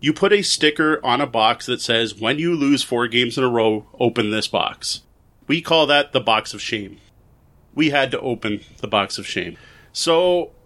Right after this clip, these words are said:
it was a downer of a night, I will admit. But you know what? It was still fun. It was an experience. It was awesome hanging out with Tori and Kat.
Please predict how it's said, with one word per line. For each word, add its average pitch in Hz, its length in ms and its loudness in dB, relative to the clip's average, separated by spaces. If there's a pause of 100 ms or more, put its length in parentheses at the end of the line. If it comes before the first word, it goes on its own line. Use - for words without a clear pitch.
(220)
it 220 340 0
was 247 640 -2 (580)
a 190 360 2
downer 151 640 2
of 135 140 -2
a 147 60 0
night, 139 380 0
I 123 140 0
will 143 160 2
admit. 139 380 0 (100)
But 220 280 0 (100)
you 151 120 2
know 165 120 2
what? 165 280 2 (100)
It 156 60 0
was 143 140 2
still - 160 0
fun. 123 320 0 (140)
It 127 80 -2
was 127 180 -4
an 127 80 0
experience. 139 720 2
It - 100 -8
was 117 220 -4
awesome 123 380 2
hanging 123 240 0
out 120 140 -2
with 117 120 -10
Tori 117 280 -4
and 104 120 -4
Kat. 123 360 -2